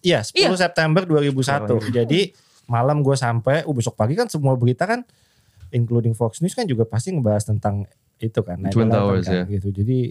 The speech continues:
Speaker 1: ya itulah pertama kalinya.
Speaker 3: Hmm.
Speaker 1: nonton berita.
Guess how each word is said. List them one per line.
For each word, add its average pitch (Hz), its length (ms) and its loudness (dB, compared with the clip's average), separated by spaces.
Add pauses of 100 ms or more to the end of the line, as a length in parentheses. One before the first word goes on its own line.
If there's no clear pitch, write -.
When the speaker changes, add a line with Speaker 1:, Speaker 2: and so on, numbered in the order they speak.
(240)
Speaker 1:
ya 95 280 -6
itulah 117 360 -6
pertama 101 320 -6
kalinya. 98 580 -4 (280)
Speaker 3:
Hmm. 98 320 -4
Speaker 1:
nonton 98 320 -4
berita. 98 320 -6